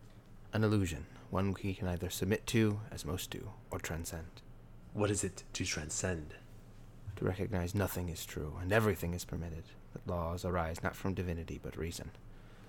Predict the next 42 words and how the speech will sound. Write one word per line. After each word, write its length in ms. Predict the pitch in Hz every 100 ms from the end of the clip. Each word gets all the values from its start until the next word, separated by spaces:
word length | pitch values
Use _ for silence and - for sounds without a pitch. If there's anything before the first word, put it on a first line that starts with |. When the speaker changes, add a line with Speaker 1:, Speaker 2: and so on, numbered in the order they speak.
| -
Speaker 1:
I 60 |
understand 440 | 113 107 - 92 87
now 140 | 76
that 140 | 76 78
our 80 |
creed 240 | 87 87 85
does 160 | 85
not 160 | - -
command 360 | - 87 85 85
us 140 | 85
to 100 | 95
be 60 | 82
free, 360 | - 73 73 - - -
it 60 |
commands 340 | - - 82 -
us 100 | -
to 120 | -
be 80 | 80
wise. 540 | 82 - - - - - - - - -
Speaker 2:
Do 80 | 107
you 80 | 104
see 220 | - 123
now 420 | 117 113 101 80 -
why 100 | 90
the 80 | 92
Templars 560 | - 107 92 82 78
are 100 | 80
a 40 | 78
threat? 420 | - 92 - - - - - - - - - -
Speaker 1:
Whereas 260 | 90 95
we 100 | 123
would 120 | 123
dispel 300 | 107 104 117 104
the 100 | 90
illusion, 500 | 80 85 65 90 - - - -
they 100 | 82
wish 180 | 80 -
to 100 | -
use 160 | 87
it 120 | -
to 80 | -
rule. 320 | 85 87 82